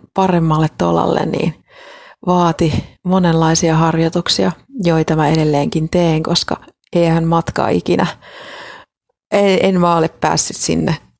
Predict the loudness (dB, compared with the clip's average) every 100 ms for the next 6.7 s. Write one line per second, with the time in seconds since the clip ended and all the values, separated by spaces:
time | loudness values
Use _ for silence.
0 | _ 0 2 2 0 0 0 -4 -6 -14
1 | -12 -4 -2 -2 -8 -2 0 0 0 0
2 | -2 -8 -14 -14 -14 -16 -16 -18 -20 _
3 | _ -8 -6 -4 -6 -8 -4 -2 0 -2
4 | -2 -2 -2 -2 -2 0 0 0 -2 -6
5 | -10 _ _ _ -4 0 0 0 -2 -2
6 | -2 -2 -2 -2 -2 -2 -4